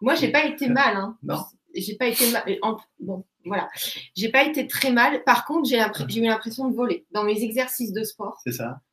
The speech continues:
Speaker 1: Je planais.
Speaker 2: Alors.
Speaker 1: J'ai, j'ai, j'ai, j'avais,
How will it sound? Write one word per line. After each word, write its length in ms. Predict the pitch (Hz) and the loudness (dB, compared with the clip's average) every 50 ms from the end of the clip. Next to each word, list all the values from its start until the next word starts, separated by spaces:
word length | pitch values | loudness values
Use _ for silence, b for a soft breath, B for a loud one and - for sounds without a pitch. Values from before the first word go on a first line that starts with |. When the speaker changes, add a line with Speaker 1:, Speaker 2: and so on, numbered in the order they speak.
| _ _ _ - | _ _ _ -4
Speaker 1:
Je 140 | 175 247 | -2 -2
planais. 500 | 240 240 254 277 294 285 226 180 185 - _ _ _ - | 0 0 0 0 2 2 0 -2 -4 -8 _ _ _ 0
Speaker 2:
Alors. 120 | 214 190 | 2 2
Speaker 1:
J'ai, 180 | 254 262 262 - - | 2 2 0 0 -2
j'ai, 520 | 226 202 214 240 247 247 208 - - - _ _ _ _ _ - | -2 0 2 2 2 2 2 0 -2 -8 _ _ _ _ _ -8
j'ai, 360 | 208 190 220 247 233 233 - - - | -4 -2 0 0 0 -2 -4 -8 -8
j'avais, 460 | 202 185 240 233 233 262 262 262 - | -2 -2 -2 0 2 2 2 2 0